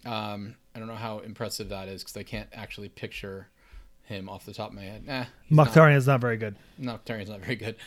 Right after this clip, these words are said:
Speaker 1: Uh, Zalal's a really, really, really great sh-, uh, striker. He's gonna, he's gonna have trouble with el-, with, um, elite wrestlers, but I, uh, and, and super powerful people. Um, and although he's, he's a,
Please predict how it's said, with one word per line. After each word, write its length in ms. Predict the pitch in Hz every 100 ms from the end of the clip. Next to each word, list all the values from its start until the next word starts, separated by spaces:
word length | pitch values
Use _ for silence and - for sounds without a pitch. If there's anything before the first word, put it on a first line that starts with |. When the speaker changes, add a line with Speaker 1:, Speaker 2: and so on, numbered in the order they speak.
| - -
Speaker 1:
Uh, 320 | 120 123 123
Zalal's 600 | 117 131 151 160 147 135 127
a 60 |
really, 440 | 127 147 165 156 143
really, 300 | 135 123 120
really 240 | 117 117
great 260 | 117 107 107
sh-, 220 | - - 120
uh, 280 | 110 98
striker. 640 | - - 127 123 131 123 - - - -
He's 680 | - 143 135 127 - - - _ _ _ _ 160
gonna, 240 | 135 143 147
he's 220 | 147 127
gonna 200 | 143 135
have 140 | 131
trouble 340 | 120 120 120 120
with 220 | 117 117
el-, 220 | 120 117 113 -
with, 220 | 127 113 - -
um, 280 | 113 113 127
elite 280 | 123 123 110
wrestlers, 640 | 117 - 160 151 147 - - - - _
but 220 | 127 120 -
I, 320 | 123 120 117
uh, 380 | 113 113 110 110 - -
and, 180 | 123 117
and 260 | 120 117
super 320 | - 131 123 117
powerful 760 | 120 113 120 - 143 143 - _ -
people. 460 | 147 147 165 170 - - -
Um, 340 | 127 120 120 113
and 100 | 131
although 200 | 147 175
he's, 100 | 151
he's 200 | 151
a, 100 | 127